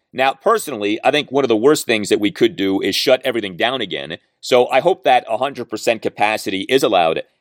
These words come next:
at FedEx Field for the entirety of this upcoming season. But who knows what the team and P G County and the state of Maryland will end up doing. Who knows how we're doing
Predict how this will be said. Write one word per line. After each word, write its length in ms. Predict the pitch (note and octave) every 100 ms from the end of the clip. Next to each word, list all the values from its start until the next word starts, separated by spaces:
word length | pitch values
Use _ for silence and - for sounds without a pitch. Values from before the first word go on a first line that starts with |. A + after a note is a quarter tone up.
| -
at 240 | F#2+ -
FedEx 360 | G2+ F#2 E2 -
Field 260 | E2 E2 D#2 _ _
for 100 | B2+
the 120 | G#2
entirety 500 | F#2+ - G2 E2+ E2+
of 80 | E2
this 140 | E2+
upcoming 420 | F2 - - F2 D#2+
season. 480 | - E2+ E2 G2+
But 220 | F#2 A2 -
who 100 | E3+
knows 320 | A3 E3 E3+ B2+
what 140 | D3
the 100 | A#2
team 440 | - B2 B2+ C#3 D#3+ _ _ _ -
and 280 | F#2 G2
P 180 | - B2
G 180 | A2+ G#2
County 560 | - F#2 F#2 F#2+ B2+ - _ -
and 200 | F#2 F#2
the 60 |
state 260 | - G#2+ G#2
of 120 | F2
Maryland 500 | F2+ F#2 F#2 F#2+ E2+ - -
will 200 | G#2+ G2+
end 180 | G2
up 160 | F2 D#2
doing. 400 | - D#2+ F2+ G#2
Who 160 | C#3 D#3
knows 300 | D#3 D#3 -
how 200 | D3 A#3
we're 140 | F3
doing 340 | F#2 D#2+ A#1